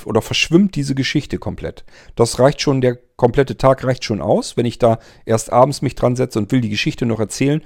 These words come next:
merke ich schon, im Prinzip ist dieses Detailreichtum, was ich dann in dieser Geschichte drin habe, ist schon komplett weg. Das ist schon alles verloren gegangen. Ich habe keine Ahnung warum, aber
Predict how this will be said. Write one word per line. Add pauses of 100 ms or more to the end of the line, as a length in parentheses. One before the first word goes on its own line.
(200)
merke
ich
schon,
im
Prinzip (720)
ist
dieses
Detailreichtum,
was
ich
dann
in
dieser
Geschichte
drin
habe,
ist
schon
komplett
weg. (520)
Das
ist
schon
alles (560)
verloren
gegangen.
Ich
habe
keine
Ahnung
warum,
aber